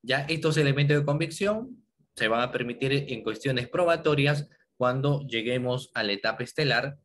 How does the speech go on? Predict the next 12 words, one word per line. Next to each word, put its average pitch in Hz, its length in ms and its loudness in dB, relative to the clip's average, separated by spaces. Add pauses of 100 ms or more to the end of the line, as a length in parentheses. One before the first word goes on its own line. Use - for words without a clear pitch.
(160)
del 90 320 -4
juicio 101 680 -4
oral. 78 400 0 (580)
Ahora, 107 440 2 (1600)
vamos 214 300 2
a 165 80 4
ver 156 340 0 (520)
la 131 100 0
existencia 151 640 0
de 127 80 4
algunos 139 440 0
principios 135 1080 -2